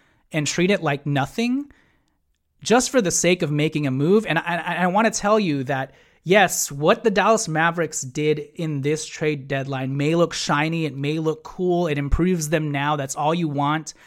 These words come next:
You're not caring about next season because we all could be gone by next season in some crazy zombie apocalypse, yada, yada, yada. But it's just not smart asset management.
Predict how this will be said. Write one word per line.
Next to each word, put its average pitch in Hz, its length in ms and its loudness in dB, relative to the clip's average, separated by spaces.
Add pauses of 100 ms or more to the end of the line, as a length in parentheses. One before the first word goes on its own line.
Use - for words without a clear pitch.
(100)
You're 165 160 -4
not 180 160 0
caring 175 380 -2
about 151 320 2
next 151 300 -2
season 156 340 -4
because 135 260 -6
we 147 160 -6
all 151 160 2
could 156 160 -8
be 139 80 -8
gone 147 400 4
by 143 120 0
next 147 260 -2
season 151 460 -6 (260)
in 151 160 -8
some 147 300 -4 (120)
crazy 151 460 0
zombie 143 340 0
apocalypse, 151 560 -2 (320)
yada, 214 240 6
yada, 170 300 6
yada. 139 400 -6 (1160)
But 170 140 0
it's 185 140 -2
just - 180 -2
not 247 180 2
smart 170 380 2
asset 156 320 -4
management. 143 540 -4